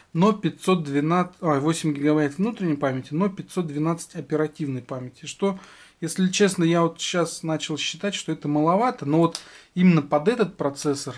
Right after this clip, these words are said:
этой памяти вообще за глаза. Ну, и тут все остальное у нас стандартно. Ка-, кабель для подключения, э, к компьютеру, О Т Г кабель, и вот еще добавилась вот такая вот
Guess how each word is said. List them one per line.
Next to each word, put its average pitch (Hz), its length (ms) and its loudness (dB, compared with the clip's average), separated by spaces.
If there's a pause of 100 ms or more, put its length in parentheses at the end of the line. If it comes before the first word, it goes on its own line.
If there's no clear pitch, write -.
этой 143 360 -4
памяти 170 460 0
вообще 135 460 -4
за 127 200 -4
глаза. 139 580 -2 (1200)
Ну, 262 240 8
и 233 80 6
тут 233 200 0
все - 300 0
остальное 208 440 2
у 175 60 6
нас 180 260 4
стандартно. 143 720 0 (760)
Ка-, 175 360 -2
кабель 151 320 0
для 147 120 2
подключения, 156 840 -2 (140)
э, 160 340 -8
к - 100 -18
компьютеру, 180 1160 2
О 151 80 -4
Т 165 160 -4
Г 240 220 -4
кабель, 175 640 0
и 170 40 -4
вот 180 180 -2
еще 170 240 0
добавилась 147 600 2
вот - 120 -20
такая 143 280 -4
вот 135 140 -4